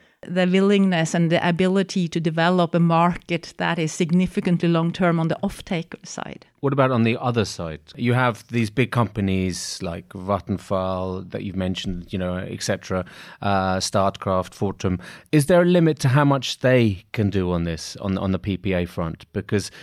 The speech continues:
Speaker 2: if they were to continually sign P P As, their, their, their risk exposure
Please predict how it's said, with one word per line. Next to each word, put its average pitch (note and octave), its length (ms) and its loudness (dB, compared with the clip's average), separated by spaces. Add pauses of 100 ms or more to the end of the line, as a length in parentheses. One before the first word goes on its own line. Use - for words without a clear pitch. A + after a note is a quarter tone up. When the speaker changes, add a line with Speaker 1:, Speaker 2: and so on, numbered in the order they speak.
(140)
Speaker 2:
if A#2 180 -4
they B2 140 2
were A#2+ 120 4
to A2 100 -2
continually B2 520 4
sign A#2 280 4
P A#2 180 4
P A2 160 2
As, G2+ 320 4
their, G2+ 180 4
their, G#2 300 2
their G#2 160 2
risk B2 200 0
exposure F#2+ 640 0